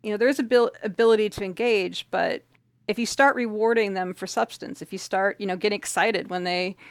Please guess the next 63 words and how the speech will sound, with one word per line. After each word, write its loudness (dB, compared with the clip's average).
you -6
know, -4
give 0
a 6
substantive 0
<laughs> -
speech -6
on -4
tax -2
policy 0
or, 2
you 2
know, 2
something -4
like -2
that, 2
they're -2
gonna 6
do 4
more 4
of 0
it. -8
They're -2
gonna, -2
you -6
know, -6
do -8
a -4
lot 0
more -6
of -10
it. -10
Um, -4
but -2
right 2
now 4
it's, -4
you -6
know, -4
the -2
only 0
real 0
incentives -4
for -6
government -2
are 0
to, 0
you -8
know, -4
go 0
and -2
give -2
an -2
angry -2
speech -4
and -6
blow -2
things -6
up. 0
And, -6
um, -10
you -8
know, -6